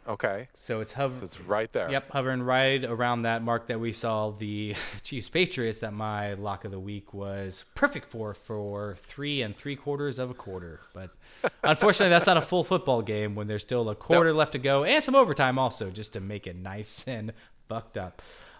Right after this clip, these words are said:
Speaker 2: Uh, sweet, guys. Okay, well, um,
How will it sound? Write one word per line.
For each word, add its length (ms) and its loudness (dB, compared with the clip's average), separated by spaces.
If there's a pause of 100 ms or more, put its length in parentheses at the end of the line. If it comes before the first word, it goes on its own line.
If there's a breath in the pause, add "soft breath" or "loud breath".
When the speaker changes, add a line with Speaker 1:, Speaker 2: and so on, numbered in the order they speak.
Speaker 2:
Uh, 340 4
sweet, 400 -2
guys. 320 2
Okay, 240 0
well, 340 6
um, 520 4